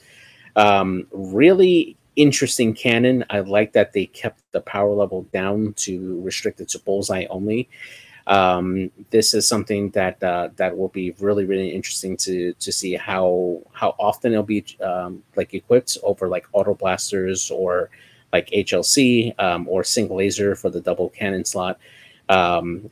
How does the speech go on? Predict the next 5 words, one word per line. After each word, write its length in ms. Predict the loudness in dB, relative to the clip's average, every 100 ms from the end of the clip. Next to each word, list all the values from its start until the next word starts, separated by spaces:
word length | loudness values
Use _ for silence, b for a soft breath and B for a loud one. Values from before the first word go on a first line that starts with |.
| -6
because 580 | -6 -4 -2 -2 -2 -4
of, 420 | -2 -2 -4 -2
um, 560 | -2 0 -2 -4 -8 -14 _ -20 -14 -8
uh, 320 | -6 -4 -6 -8
the, 320 | -10 -8 -8